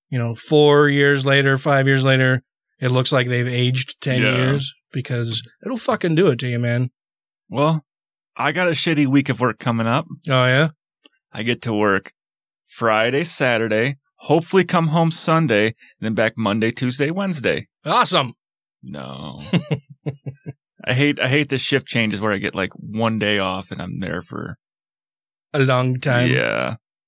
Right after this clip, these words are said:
Speaker 1: Just living at the station.
Speaker 2: Yep. And if someone calls off on Sunday, I am pretty high on the list to be directed to work.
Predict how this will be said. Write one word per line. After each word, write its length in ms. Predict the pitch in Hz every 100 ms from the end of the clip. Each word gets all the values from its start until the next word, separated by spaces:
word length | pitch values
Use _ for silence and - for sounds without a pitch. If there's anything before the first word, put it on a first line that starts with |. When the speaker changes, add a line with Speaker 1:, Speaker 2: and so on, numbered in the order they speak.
| _
Speaker 1:
Just 220 | 143 127
living 340 | 117 123 120 123
at 100 | 117
the 100 | 127
station. 480 | - 120 113 127 113
Speaker 2:
Yep. 280 | 131 143
And 80 | 147
if 60 | 131
someone 300 | 165 156 139
calls 380 | 151 147 143 131
off 280 | 147 165
on 640 | 139 127 123 120 117 117 113
Sunday, 600 | - 143 147 165 185 175
I 220 | - 139 147
am 220 | 139 -
pretty 380 | - 294 240 214
high 240 | 202 196
on 60 | 165
the 100 | 143
list 240 | 139 139
to 80 | -
be 100 | 123
directed 440 | 117 117 117 117 104
to 80 |
work. 340 | 101 - -